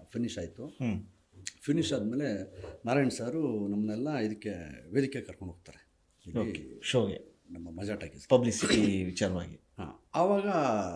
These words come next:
Speaker 1: ಅದಕ್ಕಿಂತ ಮುಂಚೆ ನಾನು ಸೃಜನ್ನು, ಅವನು ನಾನು ಒಳ್ಳೆ ಗೆಳೆಯ. ಆ, ಕಿಚನ್ ಕಿಲಾಡಿಗಳು ಅಂಥೇಳಿ ಒಂದು ರಿಯಾಲಿಟಿ ಶೋ ಎಲ್ಲ ಮಾಡಿರ್ತೀವಿ. ಅಲ್ಲೇ ನಮ್ಮ ಸಂಪರ್ಕ ಚೆನ್ನಾಗಿರುತ್ತೆ.
Speaker 2: ಹ್ಮ್.
Speaker 1: ಆ,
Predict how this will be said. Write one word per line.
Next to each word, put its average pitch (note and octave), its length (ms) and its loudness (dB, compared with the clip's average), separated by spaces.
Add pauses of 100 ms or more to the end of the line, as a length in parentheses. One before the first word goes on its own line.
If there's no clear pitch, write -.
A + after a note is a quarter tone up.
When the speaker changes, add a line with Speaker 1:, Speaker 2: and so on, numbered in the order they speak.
(400)
Speaker 1:
ಅದಕ್ಕಿಂತ G3+ 320 4
ಮುಂಚೆ A#3 420 8
ನಾನು G#3+ 600 4 (280)
ಸೃಜನ್ನು, F#3 640 4
ಅವನು F3+ 200 4
ನಾನು E3+ 220 4
ಒಳ್ಳೆ C#3+ 180 4
ಗೆಳೆಯ. G#2+ 260 2 (1120)
ಆ, G#2+ 280 0 (360)
ಕಿಚನ್ D#3+ 320 4
ಕಿಲಾಡಿಗಳು B2 420 4
ಅಂಥೇಳಿ A#2+ 340 2
ಒಂದು F#2+ 540 -2
ರಿಯಾಲಿಟಿ A2 320 0
ಶೋ G#2+ 120 -6
ಎಲ್ಲ G2+ 100 -2
ಮಾಡಿರ್ತೀವಿ. F2 560 -8 (720)
ಅಲ್ಲೇ A3+ 220 6
ನಮ್ಮ F#3 180 8
ಸಂಪರ್ಕ C#3+ 360 2
ಚೆನ್ನಾಗಿರುತ್ತೆ. A#2 600 -2
Speaker 2:
ಹ್ಮ್. A#2 480 -2 (320)
Speaker 1:
ಆ, F#3 120 0